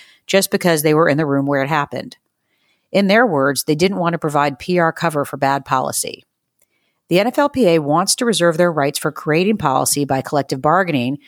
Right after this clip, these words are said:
because they believe rule changes made by the competition committee have rarely helped players to do their jobs more safely or effectively.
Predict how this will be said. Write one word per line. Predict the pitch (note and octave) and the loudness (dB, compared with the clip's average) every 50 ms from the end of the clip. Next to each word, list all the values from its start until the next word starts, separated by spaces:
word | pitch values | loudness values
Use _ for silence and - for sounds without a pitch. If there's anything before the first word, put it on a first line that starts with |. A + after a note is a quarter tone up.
| - _ _ - | -20 _ _ -4
because | D#3 D3 D#3+ D3+ | -2 -2 0 2
they | E3 D#3+ | 2 2
believe | D3+ D#3+ E3 F#3 G#3 G3 G3+ | 2 2 2 2 2 2 2
rule | F#3+ G3 G3+ | 2 2 2
changes | F#3+ - - G3 E3+ D#3 D#3+ D3 C#3 | 0 0 0 0 0 2 0 0 0
made | D3+ D3 D3 D3+ D3 | 0 2 2 2 2
by | - C#3+ C#3+ C#3+ | 0 0 -2 -2
the | D3+ - | -2 -4
competition | - C#3 C#3+ C3+ C#3 - G#3+ G#3 - G#3 | -4 -4 -4 -2 -2 0 0 0 0 -2
committee | - - D#3+ C#3+ C3 C#3 C#3+ | -2 -2 -2 0 0 0 0
have | C#3+ E3 D#3 | -2 -2 -2
rarely | D3 C#3 D#3 D#3 E3 F#3 G3 G3 F#3 | -2 0 2 2 2 2 2 2 2
helped | E3+ E3 E3 - - | 0 0 -2 -4 -6
players | - - D3+ D3+ D3+ D3 - | -4 0 0 2 2 0 -2
to | - | -4
do | D3+ - D3 C#3+ | -4 -2 0 2
their | D#3+ D#3+ D#3 | 2 2 2
jobs | D3 D3 C#3 C3+ C#3+ C#3+ - - | 2 2 2 2 2 0 -2 -4
more | D3+ D#3+ D#3 | -2 -2 0
safely | - - - C#3 C3+ - - C#3 C#3 | 0 0 0 0 0 0 -2 -2 -2
or | - B2+ C3 C3+ | 0 0 2 2
effectively. | C3+ - - C#3 - - - G#2+ - - - - - _ | 0 0 -2 -6 -6 -6 -6 -6 -4 -4 -4 -6 -8 _